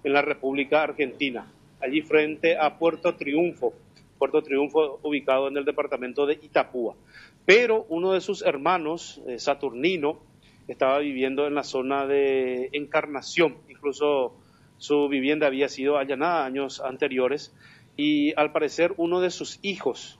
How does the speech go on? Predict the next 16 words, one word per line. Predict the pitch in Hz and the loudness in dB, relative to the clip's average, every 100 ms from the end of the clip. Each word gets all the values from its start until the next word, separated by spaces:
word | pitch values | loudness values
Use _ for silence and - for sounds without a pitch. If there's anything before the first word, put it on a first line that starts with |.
| _ | _
los | 120 - - | -14 -12 -8
hijos | 143 156 143 | -4 -2 -2
de | |
Sat-, | 143 156 - | -2 -4 -4
uno | 147 160 156 | -4 -2 0
de | |
los | 143 131 - | 0 -4 -4
hijos | 147 151 139 | -6 -2 -2
de | 135 | -2
Saturnino, | 156 170 143 131 143 - - - - - | -4 -4 -4 -2 -4 -6 -14 -20 -18 0
habría | 143 131 170 | 0 2 0
llegado | 185 160 131 170 185 139 113 - - | 2 0 4 4 4 0 -6 -14 -20
hasta | 120 135 123 117 123 | -2 0 2 0 -2
Asunción | 131 139 156 - 139 139 | -4 -4 -4 0 0 2
para | 147 139 143 | 0 0 -2
poder | 123 123 131 127 113 | 0 2 2 0 -4